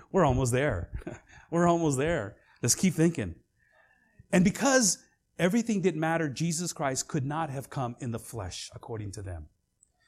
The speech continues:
And you'll hear a lot of this. You'll hear some of this stuff from some of the teachings, these, these sects that are out there that say, "No, Jesus was just a good man. You know, he was a good teacher.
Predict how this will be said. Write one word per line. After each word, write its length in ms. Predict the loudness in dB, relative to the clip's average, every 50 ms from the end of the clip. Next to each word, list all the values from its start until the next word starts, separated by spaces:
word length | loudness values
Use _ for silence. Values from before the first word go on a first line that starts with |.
| _ _ _ -6
And 120 | -2 2 2
you'll 160 | 4 2 2
hear 320 | 0 -2 0 2 2 4
a 80 | 2 2
lot 220 | 0 0 -2 -2
of 60 | -4
this. 240 | -4 -6 -6 -8 -8
You'll 120 | -8 -8 -6
hear 160 | -6 -6 -6
some 240 | -4 -4 -4 -2 -2
of 40 |
this 120 | -2 -4 -4
stuff 240 | -4 -4 -6 -6 -6
from 160 | -6 -6 -4
some 200 | -4 -4 -4 -4
of 60 | -4
the 140 | -6 -8 -8 _ _ -20 _ _ _ 0
teachings, 540 | 0 0 0 0 -2 -6 -4 -4 -4 -4
these, 340 | -6 -6 -6 -6 -8 -8 -10 _ _ -20 -20 -20 -20 -20 -20 _ _ _ _ _ _ _ _ _ _ -2
these 200 | 0 2 2 4
sects 400 | 4 4 4 2 2 0 -4 -4
that 140 | -2 0 0
are 120 | 2 4 4
out 160 | 4 4 2
there 100 | 0 -2
that 140 | -2 -2 0
say, 100 | 0 0
"No, 140 | 2 0
Jesus 360 | 0 0 -2 -2 -2 -4 -4 -4
was 120 | -6 -6
just 240 | -6 -6 -8 -6 -6
a 40 | 0
good 200 | 0 0 0 0
man. 340 | -2 -2 -4 -4 -6 -10 -12 _ _ _ _ _ _ _ _ -10
You 100 | -6 -4
know, 80 | -2
he 80 | 0 0
was 140 | 2 2 0
a 20 |
good 260 | 2 2 0 0 0
teacher. 460 | 0 0 0 0 0 -6 -10 -10 -12